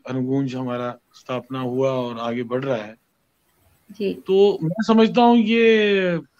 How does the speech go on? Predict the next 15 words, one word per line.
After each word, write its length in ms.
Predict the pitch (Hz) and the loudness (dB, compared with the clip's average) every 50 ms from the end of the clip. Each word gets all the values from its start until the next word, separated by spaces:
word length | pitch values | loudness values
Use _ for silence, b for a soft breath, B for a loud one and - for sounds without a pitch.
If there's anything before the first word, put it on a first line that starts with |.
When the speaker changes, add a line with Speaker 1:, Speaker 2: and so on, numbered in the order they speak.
| _ _ - | _ _ -6
Speaker 1:
आपके 280 | 135 151 151 - 196 | -6 -6 -4 -4 -4
स्वर्गीय 340 | 175 175 - 170 165 165 190 | -4 -2 -2 -2 -2 -2 -4
पिताजी 680 | 180 170 175 165 180 180 180 185 196 196 202 202 196 175 - _ _ _ - | -6 -4 -4 -2 -2 -2 -2 -4 -4 -4 -4 -4 -6 -10 -14 _ _ _ -2
के 100 | - 185 | -2 0
लिए 340 | 190 196 208 226 240 240 233 | 0 0 0 2 2 2 2
एक 220 | 175 175 220 208 175 | 2 0 -2 -4 -4
सबसे 380 | - - 185 170 160 - 233 | -6 -6 -6 -6 -2 -2 0
बड़ा 220 | 208 202 196 208 202 | 0 2 2 0 0
tribute 440 | 170 175 175 170 165 185 196 180 - _ _ _ _ _ _ _ _ _ - | 0 -4 -4 -4 -4 -4 -6 -6 -10 _ _ _ _ _ _ _ _ _ -8
यही 300 | 127 135 139 147 160 175 | -4 -2 0 2 2 2
है। 180 | 156 120 90 - _ _ _ _ _ _ _ _ _ _ _ _ _ _ _ _ _ _ _ _ _ _ _ _ _ _ 196 | 2 0 -2 -6 _ _ _ _ _ _ _ _ _ _ _ _ _ _ _ _ _ _ _ _ _ _ _ _ _ _ -14
Speaker 2:
जी। 440 | 185 170 - - 175 165 147 190 - - _ | -12 -10 -8 -6 -6 -6 -6 -10 -12 -10 _
Speaker 1:
अगर 160 | 127 131 156 | -4 -2 0
उनको 500 | 156 151 147 - _ _ 147 147 139 135 | 0 -2 -4 -6 _ _ 0 0 0 0
कोई, 400 | 131 - - 143 147 143 135 131 | -4 -6 -4 -2 -2 -2 -2 -6